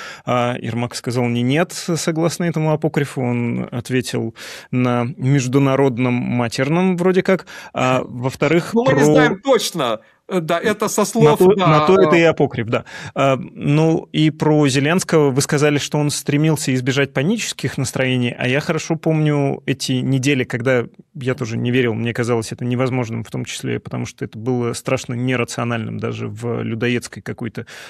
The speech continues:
Speaker 1: логике, а, Владимира Путина. А, был запрос от украинского общества не педалировать это, не вовлекаться в военную ситуацию самим, и Зеленский был слаб. Вот про эту слабость и про то, что с ним стало.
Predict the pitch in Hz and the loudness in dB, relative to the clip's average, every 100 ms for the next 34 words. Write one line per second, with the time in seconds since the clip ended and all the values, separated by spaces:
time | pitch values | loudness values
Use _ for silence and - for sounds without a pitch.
0 | - 123 135 117 - 127 113 117 - - | -6 -2 0 -2 -6 -4 -2 -2 -6 -6
1 | 117 113 117 - 113 123 123 127 127 226 | -4 -4 -6 -10 -4 -2 0 0 -2 -2
2 | 240 185 135 - - - - - 135 131 | 0 0 -2 -6 -18 -18 -14 -4 -4 -4
3 | - 208 _ _ - 156 117 143 156 180 | -10 -20 _ _ -14 -10 -2 4 4 4
4 | 190 139 143 - 139 160 147 143 135 - | 0 -2 -2 -2 -4 -4 -2 -2 -2 -2
5 | 143 139 - - 151 139 131 135 131 127 | 0 0 -2 -4 0 0 0 -2 -4 -2
6 | 127 131 139 139 131 131 - 123 139 127 | 0 0 0 -2 -4 -10 -10 -2 0 0
7 | 117 120 - 139 139 139 147 151 147 143 | 0 -2 -4 0 0 0 -2 0 2 4
8 | 139 127 - 123 123 127 120 127 120 139 | 4 2 -2 0 2 2 2 -2 -2 -4
9 | - 123 113 127 123 123 117 113 - - | -4 -6 -2 -2 -2 -2 -4 -6 -8 -4
10 | 127 123 127 117 131 123 147 175 170 - | -4 -4 -6 -4 -2 0 2 2 0 -4
11 | 143 120 123 131 120 127 135 156 - 123 | -4 -2 0 0 -2 0 0 -2 -4 -2
12 | 143 - 139 120 - 139 - - 139 143 | -2 0 -2 -2 -2 -6 -4 -2 2 2
13 | 143 151 143 170 180 160 - 127 - 147 | 2 -2 -2 2 2 2 -2 -6 -4 -4
14 | - 151 - - 139 127 143 120 | -2 -4 -4 -4 -4 -2 0 0